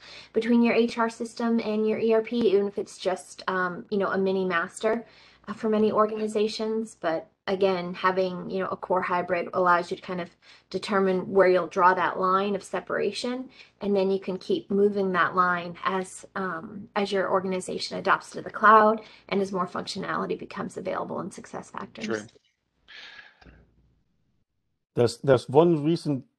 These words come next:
Speaker 3: change, um, that I found interesting in terms of core hybrid integration, and that relating to, to the,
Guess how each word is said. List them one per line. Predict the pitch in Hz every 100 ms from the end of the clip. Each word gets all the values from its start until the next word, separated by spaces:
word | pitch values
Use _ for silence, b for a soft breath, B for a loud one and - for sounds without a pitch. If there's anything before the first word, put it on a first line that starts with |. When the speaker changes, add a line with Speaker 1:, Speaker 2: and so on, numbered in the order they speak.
| _
Speaker 3:
change, | - 147 131 120 113 104 - - -
um, | 113 107
that | 110 117
I | 110 110
found | - 117 113
interesting | 127 120 - 120 107
in | 104
terms | 117 110 107
of | 104 _
core | - 113
hybrid | 110 104 107 98 _
integration, | 107 104 101 113 117 127 110 101
and | 107 104 107
that | 113 -
relating | 110 110 110 113 113 101
to, | - 107 101 98 98 _ _ _ _ -
to | 104
the, | 98 98 98